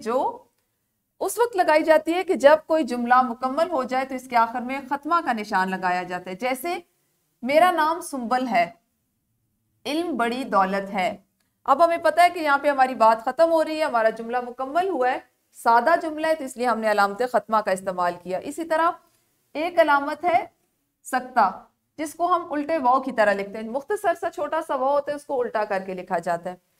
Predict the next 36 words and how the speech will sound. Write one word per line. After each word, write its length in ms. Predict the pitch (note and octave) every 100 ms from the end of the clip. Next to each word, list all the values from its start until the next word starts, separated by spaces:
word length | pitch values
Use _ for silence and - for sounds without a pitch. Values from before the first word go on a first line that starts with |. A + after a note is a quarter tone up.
| _ _ _ _ _ _
ये 140 | C#4 F4+
वहाँ 220 | G4+ F#4
पे 120 | F#4
इस्तेमाल 400 | F#4+ D#4+ C#4+ D#4
होती 180 | D#4 E4+
है 60 | F4
जब 220 | D4 G#3+
दो 160 | D4+ F#4+
या 120 | F#4
दो 160 | C4 C4+
से 140 | C4+
ज़्यादा 360 | A3+ A3+ C4+ C4+
इसमों 300 | C#4+ C#4 C#4+
का 160 | C#4 D4+
जिक्र 380 | D4 A#3 B3+ C#4 B3+
इकट्ठा 320 | A3+ A3+ A3+
किया 240 | A3 F#3+
जाए, 160 | F3+ F#3+
उनके 180 | A3 C4
दरमियान 480 | B3+ A#3 A#3+ C#4+ D#4
या 80 | C4+
लंबे 260 | A#3 B3+ C#4+
जुमले 260 | B3+ A#3+
के 80 | B3
हिस्सों 240 | A3 B3+
को 100 | A#3+ C4
अलग 260 | A3+ A#3
अलग 220 | A#3+ G#3+
करने 220 | G#3 G3+ G3+
के 120 | G#3+
लिए 160 | A3+ C4+
सक्ता 320 | G#3+ - G3+
इस्तेमाल 420 | G3+ G3 F3+ F3
किया 160 | F3+ F#3
जाता 260 | F3+ E3+
है। 60 | B2